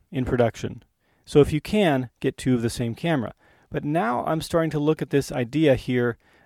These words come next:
of, I know some people are going to have one full frame camera, and they may not have the money to go out and buy a second. But I would recommend in that situation, if you're going to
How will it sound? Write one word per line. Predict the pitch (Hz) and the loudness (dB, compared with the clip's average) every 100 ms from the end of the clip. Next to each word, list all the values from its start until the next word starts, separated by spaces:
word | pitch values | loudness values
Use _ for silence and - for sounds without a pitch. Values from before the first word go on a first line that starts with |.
| - | -4
of, | 127 117 - - | -2 -2 -6 -8
I | 117 | -2
know | 123 165 | 4 4
some | 175 175 170 | 4 2 2
people | 165 156 139 | 2 4 4
are | |
going | 127 139 | 4 4
to | 135 | 4
have | 135 117 | 0 0
one | 107 135 | 0 0
full | 131 131 123 | 4 4 4
frame | - 120 120 | 2 -2 0
camera, | 123 110 110 127 _ _ _ _ - | -2 -4 -4 -10 _ _ _ _ -2
and | 135 143 139 135 - _ _ _ - | 2 4 4 2 -4 _ _ _ 0
they | 127 | 4
may | 139 214 | 6 6
not | 208 147 | 4 2
have | 156 | 2
the | 147 | 4
money | 127 135 | 4 4
to | 127 | 2
go | 127 120 | 4 4
out | 117 | 4
and | 113 | 2
buy | 110 | 0
a | 110 | 2
second. | - 214 - - _ _ _ _ _ _ _ _ _ | 2 0 -2 -12 _ _ _ _ _ _ _ _ _
But | 151 - | 2 4
I | 151 226 | 4 4
would | 254 | 6
recommend | 165 156 160 147 139 - | 6 6 4 2 2 0
in | 165 | 0
that | 196 160 | 2 0
situation, | - 165 143 151 170 139 | -2 -2 2 2 2 0
if | 117 - | -4 -4
you're | 120 180 | -6 -4
going | 165 165 160 156 135 _ _ - | 0 2 2 0 -4 _ _ -14
to | - 143 135 131 | -2 2 4 2